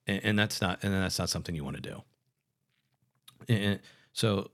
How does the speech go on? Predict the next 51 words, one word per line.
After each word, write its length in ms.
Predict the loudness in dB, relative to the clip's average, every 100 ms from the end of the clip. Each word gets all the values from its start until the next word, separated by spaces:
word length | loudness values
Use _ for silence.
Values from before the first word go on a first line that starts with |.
| _ 0
so 300 | 2 2 2
what 180 | 4
I'm 80 | 4
getting 200 | 4 2
at 80 | 0
is, 120 | -2
uh, 180 | -2 -4 -4
regular, 680 | -4 0 2 4 4 2 -2
uh, 120 | -2 -4 -2
assessments 560 | 0 0 0 0 0
are 80 | -2
necessary. 400 | -2 0 0 -2
Like, 180 | -2 0
I 140 | 2
do 140 | 4 2
mine 180 | 0
every 200 | -2 -4
Sunday. 520 | 0 4 6 6 4 0 -14 -20 -6 -4 2
Do 140 | 4
I 40 | 4
necessarily 580 | 2 2 2 2 2
need 240 | 2 2 4
to 60 |
do 180 | 2 2
it? 120 | 2
No, 360 | 4 6 6 6
but 140 | 4
I 40 | 4
like 240 | 4 2
to 60 | 0
do 160 | 0
it 80 | 0
weekly 360 | 0 0 2 0
'cause 160 | 0
it 60 | 0
makes 240 | 0 0
me 80 | -2
feel 320 | -2 -2 -2 -6 -20 -6 0
good 200 | 4 4
inside 480 | 4 2 0 0 2
knowing 300 | 2 2 2
that 180 | 0 0
I'm 140 | 0
able 200 | 0 -2
to 120 | -4
provide 420 | -4 -2 0 0
efficiently 720 | -2 -2 0 0 0 -2 -2 -6 -18 -10
and 140 | -4 -4
effectively 500 | -2 -4 -4 -6 -6
for 400 | -6 -6 -6 -8 -10
my 320 | -8 -6 -8